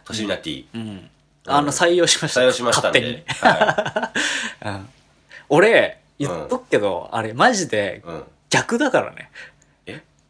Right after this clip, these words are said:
Speaker 2: 俺が思ってたの。
Speaker 1: どういうことですか？
Speaker 2: ノンアルコールの方がトシミナティじゃなきゃおかしいんだよ。
Speaker 1: いや、でもあれですよ。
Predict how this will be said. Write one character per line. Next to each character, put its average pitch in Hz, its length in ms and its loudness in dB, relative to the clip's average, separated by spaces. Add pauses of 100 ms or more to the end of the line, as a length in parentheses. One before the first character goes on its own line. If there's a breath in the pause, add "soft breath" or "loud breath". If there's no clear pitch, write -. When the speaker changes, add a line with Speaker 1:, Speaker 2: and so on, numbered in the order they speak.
(380)
Speaker 2:
俺 135 180 2
が 131 120 2
思 135 140 2
っ - 80 -10
て 113 120 -4
た 90 120 -10
の。 - 40 -14
Speaker 1:
ど - 80 -20 (600)
う 92 40 -10
い - 40 -6
う - 20 -6
こ 78 60 -10
と 78 80 -18
で - 40 -
す 131 60 -10
か？ 170 100 2
Speaker 2:
ノ 240 60 -2
ン 247 180 0
ア 247 80 6
ル 254 140 -2
コ 254 280 6
ー 196 40 2
ル 156 100 0
の 113 120 -2
方 143 200 0
が 104 120 -4
ト 131 160 0
シ 160 160 0
ミ 170 120 -4
ナ 147 140 -2
テ 123 140 -8
ィ 110 100 -6
じ 120 100 0
ゃ 113 40 -2
な 120 120 0
き 113 100 -6
ゃ 104 120 -6
お 117 120 -2
か 202 160 4
し 226 200 0
い 185 40 -4
ん 117 300 -10
だ 110 100 0
よ。 - 60 -4 (500 loud breath)
Speaker 1:
い - 60 -8
や、 170 60 2
で 160 80 0
も 135 80 6
あ 143 60 8
れ 180 80 2
で 190 80 -2
す - 140 -8
よ。 - 220 -6